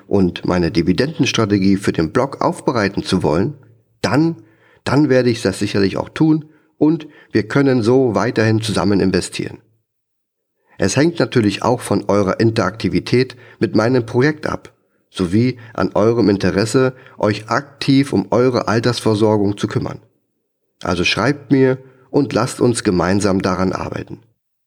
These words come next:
Was ich allerdings definitiv weiß, ist, dass ich meine Art zu investieren, also mit dem Dividendenalarm,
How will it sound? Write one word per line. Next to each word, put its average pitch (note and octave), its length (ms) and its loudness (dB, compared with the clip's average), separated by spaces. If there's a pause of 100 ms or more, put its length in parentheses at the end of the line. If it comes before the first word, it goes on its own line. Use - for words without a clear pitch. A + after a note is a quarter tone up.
(1080)
Was G#2+ 180 -2
ich A#2+ 140 -2
allerdings C3+ 520 0
definitiv D#3+ 680 2
weiß, G2+ 360 0
ist, - 420 -2 (440)
dass F#2+ 180 -2
ich G2 180 0
meine F#2+ 320 0
Art F2+ 240 -2
zu - 100 0
investieren, F#2+ 720 0
also F2 280 -2
mit F2 180 0
dem F2 140 0
Dividendenalarm, F#2 920 0